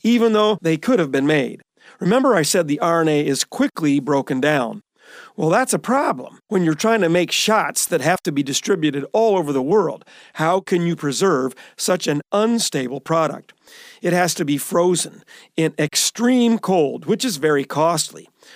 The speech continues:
So making R N A vaccines simply wasn't practical. But with the extreme urgency caused by this pandemic, governments told pharmaceutical companies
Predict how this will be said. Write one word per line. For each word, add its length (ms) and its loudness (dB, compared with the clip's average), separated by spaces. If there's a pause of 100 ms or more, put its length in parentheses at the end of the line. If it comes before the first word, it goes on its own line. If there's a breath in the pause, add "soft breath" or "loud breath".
(140)
So 200 -2
making 640 0
R 260 2
N 60 2
A 140 4
vaccines 680 0 (120)
simply 480 0
wasn't 420 -2
practical. 600 -6 (540 loud breath)
But 140 0
with 180 0
the 160 0
extreme 640 0
urgency 540 0
caused 420 0
by 160 0
this 220 0
pandemic, 560 -2 (260)
governments 540 2
told 320 2
pharmaceutical 720 0
companies 500 0